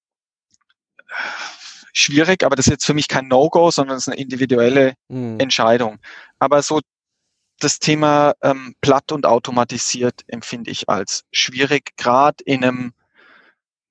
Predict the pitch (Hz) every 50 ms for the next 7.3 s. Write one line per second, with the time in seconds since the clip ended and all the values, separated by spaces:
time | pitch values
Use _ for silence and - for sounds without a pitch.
0 | _ _ _ _ _ - 131 131 127 127 123 120 120 120 120 - _ - 151 135
1 | 127 - - 127 - 127 117 - 123 113 - 101 90 90 90 - - - 131 -
2 | - - 170 170 170 160 120 135 151 170 175 165 - - 165 147 - - 156 143
3 | 139 143 147 131 127 - 143 135 143 131 - 123 127 135 131 - - 139 123 127
4 | 127 123 120 113 - - - - 131 123 - - 110 98 101 104 107 120 _ _
5 | _ _ _ _ - - - _ _ _ _ - 120 120 117 120 127 - 131 127
6 | 123 123 123 123 120 - - 131 127 120 - 135 135 _ - - - - 143 143
7 | 139 139 139 139 139